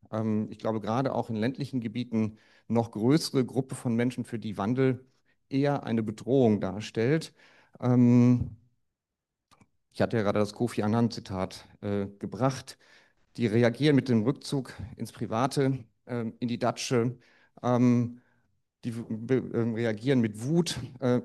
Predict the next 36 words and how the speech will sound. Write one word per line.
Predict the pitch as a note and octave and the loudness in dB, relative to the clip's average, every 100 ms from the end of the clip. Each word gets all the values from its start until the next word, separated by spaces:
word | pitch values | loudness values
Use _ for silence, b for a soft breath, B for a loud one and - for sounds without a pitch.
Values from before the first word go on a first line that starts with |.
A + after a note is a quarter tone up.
| - | -2
mit, | A#2 - | -4 -4
mit | G2+ A#2 - | -8 -6 0
Angst, | C3+ E3 D3+ - - - | 2 2 -2 -10 -14 -10
mit | A#2 - | -10 -4
Polarisierung | C3+ B2 B2 A#2 C#3 D3+ D3+ D3 | -2 0 -2 -2 0 2 2 0
und | - C3 G#2+ | -4 -4 -4
mit | A2+ | -4
Ablehnungen | A#2 - A#2+ A2+ A2 | -6 -2 0 0 -2
von | - A2 G#2+ _ _ _ | -2 -4 -4 _ _ _
denen | A2+ A2+ A2 G#2+ - | -2 -2 -2 -6 -8
da | G#2 | -6
oben. | - G2 E2+ - b b b b - | -6 -6 -8 -12 b b b b -4
Das | B2+ | -4
sind, | E3 B2+ | -4 -4
glaube | C#3 C3 B2+ | -2 0 -2
ich, | B2 - - | -6 -10 -6
ähm, | A#2+ A#2 A#2 A#2 - - _ - | -4 -2 -2 -4 -10 -20 _ -4
ganz | C3+ C3+ | -2 -2
starke | - B2 - | -4 -6 -4
Anti-, | - A2+ A2 - | -6 -8 -10 -8
Antagonisten | B2 B2 G#2+ A2 C#3 - B2 A#2 A2+ | -6 -4 -4 -4 -6 -6 -6 -4 -6
für, | - A#2+ A2+ A2+ F#2+ _ b b b b | -6 0 2 0 -6 _ b b b b
für | - G2+ | -8 -4
Wandel. | F#2+ B2 D#3 E3+ F3 D3 - | 0 0 0 -2 -4 -6 -12
Es | - | -8
gibt | C3+ | -4
noch | A#2 - | -4 0
andere | A#2+ D3 B2+ | 2 2 2
Einteilungen, | - B2 B2 A#2+ A#2 A2+ | 2 0 0 0 0 0
aber | G#2+ | 0
da | G#2+ | 0
will | A#2 | -2
ich | |
jetzt | A2+ G#2+ | -4 -4
nicht | A2+ | -4
mal, | A2+ G#2+ A2 A2+ | -2 -2 -2 -6